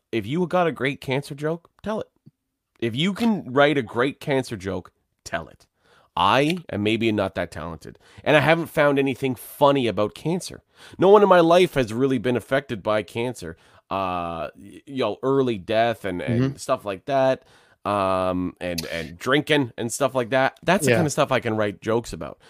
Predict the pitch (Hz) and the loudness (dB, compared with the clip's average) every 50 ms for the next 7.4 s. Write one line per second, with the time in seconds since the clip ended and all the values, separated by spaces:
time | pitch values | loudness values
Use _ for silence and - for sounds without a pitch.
0 | _ _ - 113 117 - - 185 208 269 262 - - 143 147 160 175 202 202 - | _ _ -8 -8 -8 -4 0 0 0 0 0 0 0 0 2 2 0 -2 -4 -4
1 | - - - 147 190 214 214 220 214 175 147 123 113 110 107 98 92 98 92 90 | -6 -10 -10 -8 -6 -4 -2 -2 -2 0 0 0 0 0 -2 -2 -4 -6 -6 -6
2 | 87 - - 104 101 92 - 131 127 131 127 131 135 143 135 135 - - - 147 | -8 -8 -6 -6 -6 -6 -6 -4 -4 -2 0 0 0 0 -2 -4 -6 -6 -2 0
3 | 143 143 143 139 135 131 139 135 - 156 151 156 147 127 95 95 87 87 85 90 | 2 2 2 2 2 0 -2 -2 0 2 4 4 4 2 2 0 -4 -6 -6 -8
4 | 80 69 - - - 113 123 117 110 107 120 143 147 - - 165 - - 156 139 | -10 -10 -12 -14 -14 -12 -10 -10 -6 0 4 4 4 6 6 4 6 6 6 6
5 | 131 110 127 131 120 - - 143 131 123 120 123 131 143 147 151 - 107 107 110 | 6 6 6 4 4 2 2 4 4 6 6 4 4 2 0 -4 -8 -6 -4 -2
6 | 110 110 113 117 110 110 110 110 110 110 107 - - - - 151 156 151 139 131 | -2 0 0 0 0 0 0 0 -2 -2 -4 -4 -6 -2 4 6 6 8 8 6
7 | 127 123 127 131 131 139 151 151 | 6 6 6 8 6 6 4 2